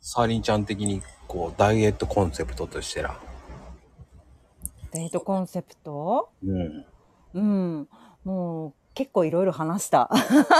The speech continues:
Speaker 2: <laughs> そうだね。なかなか、うーん。ネタが尽きてきた？<laughs>
Speaker 1: えー、まだまだでしょ。
Speaker 2: まだまだあるね。そうそう。あるよ、ある。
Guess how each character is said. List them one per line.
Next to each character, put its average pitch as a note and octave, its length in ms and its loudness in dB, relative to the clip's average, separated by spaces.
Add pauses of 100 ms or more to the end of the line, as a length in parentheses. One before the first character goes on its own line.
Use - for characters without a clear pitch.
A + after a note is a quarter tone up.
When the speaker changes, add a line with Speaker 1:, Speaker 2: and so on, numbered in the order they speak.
(600)
Speaker 2:
<laughs> E4 1700 -16 (180)
そ E4 200 4
う E3+ 40 2
だ D#3 160 2
ね。 F3 520 0
な F#3+ 120 -4
か C4+ 140 -2
な C4+ 160 0
か、 A#3 1400 2 (720)
う A3 80 4
ー - 20 8
ん。 F#3 1120 0 (460)
ネ D3 300 -6
タ A3+ 100 6
が G#3+ 120 4
尽 - 100 -10 (120)
き - 20 -12
て G3+ 100 2
き - 80 -10
た？ D#3+ 380 0
<laughs> - 40 -8 (800)
Speaker 1:
え C#4+ 40 4
ー、 - 20 2
ま E3+ 240 4
だ B3 100 4
ま A3+ 160 4
だ C4 100 6
で C3+ 140 2
し G#2+ 100 -6
ょ。 F2+ 480 0 (300)
Speaker 2:
ま G3 260 2
だ F4+ 140 2
ま D#4 140 0
だ A3 140 2
あ A#3+ 60 0
る F3 120 -6
ね。 D#3 260 -10
そ B3+ 200 -8
う F3+ 40 -12
そ F#3+ 160 -8
う。 C#3+ 160 -8
あ F#3 140 -10
る A#3+ 100 -4
よ、 B2 180 -8
あ D#3+ 60 -6
る。 C#3+ 220 -8